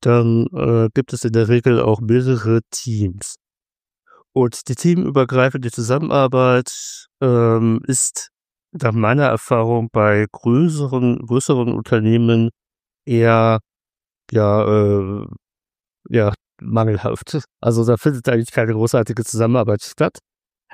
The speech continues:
Das heißt, man hat da Silos, die, äh, vor sich hin werkeln und die dann gerne mal ihre eigenen Sachen entwickeln. Und auch da sehe ich tatsächlich, also es ist nat-,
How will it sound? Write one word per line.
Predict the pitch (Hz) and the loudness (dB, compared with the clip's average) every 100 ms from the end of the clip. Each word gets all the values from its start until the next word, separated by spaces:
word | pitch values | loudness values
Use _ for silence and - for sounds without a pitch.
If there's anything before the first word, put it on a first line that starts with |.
| - | -8
Das | 117 | -2
heißt, | 127 - | -2 0
man | 120 | 0
hat | 120 - | 0 0
da | 113 | 0
Silos, | 107 123 147 165 190 - - - | 0 -2 0 0 0 -6 -18 -6
die, | 135 123 123 | -2 0 0
äh, | 113 113 | 0 0
vor | - 127 | 0 -2
sich | 110 - | -2 -4
hin | 151 170 | -4 0
werkeln | 160 160 - 160 170 190 | 0 0 0 2 2 0
und | - - | -4 -6
die | 127 | -2
dann | 127 120 117 | 0 2 0
gerne | 113 113 127 | -2 -2 0
mal | 123 117 117 | 0 0 0
ihre | 120 120 | 0 0
eigenen | 117 120 104 | -2 -2 -4
Sachen | 98 98 98 | -4 -4 -6
entwickeln. | 95 - 107 139 139 175 - _ _ _ _ _ _ | -10 -10 -4 -2 0 -2 -10 _ _ _ _ _ _
Und | - 123 | -4 -2
auch | 123 | 0
da | 131 127 | 2 2
sehe | 120 131 | 2 0
ich | 127 127 | -2 -4
tatsächlich, | 123 - 120 123 117 - | -4 -4 -4 -2 -2 -2
also | 107 | -6
es | 104 | -6
ist | 123 - | -6 -6
nat-, | 110 | -8